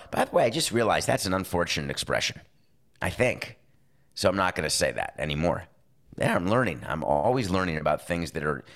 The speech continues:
I never thought of as unfortunate, but they are. I'm going to go off the, the path that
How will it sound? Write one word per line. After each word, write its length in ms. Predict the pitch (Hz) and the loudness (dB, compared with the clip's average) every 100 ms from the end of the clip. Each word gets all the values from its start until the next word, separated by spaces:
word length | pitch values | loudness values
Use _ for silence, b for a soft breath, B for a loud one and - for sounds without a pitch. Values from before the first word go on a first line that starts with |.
| B | B
I 140 | 87 | 0
never 300 | 87 92 95 | 2 2 2
thought 340 | 87 - 87 98 | 2 2 4 4
of 100 | 78 | 2
as 120 | 71 | 0
unfortunate, 600 | 76 76 76 - 87 87 | 0 -2 -4 -2 -2 -2
but 140 | - | 0
they 140 | 85 95 | 2 4
are. 200 | 95 - B B B | 2 0 B B B
I'm 280 | 120 156 151 | 2 2 4
going 260 | 139 135 123 | 6 4 2
to 120 | 113 | 2
go 540 | 107 104 101 98 98 B B B B _ _ _ _ _ _ _ | 6 8 10 8 4 B B B B _ _ _ _ _ _ _
off 380 | 110 123 - - | 4 6 2 -6
the, 80 | 80 - | -10 -6
the 300 | 95 85 80 - | -4 -2 -2 -2
path 420 | - 127 113 - | 0 2 2 0
that 240 | - 87 | 0 -2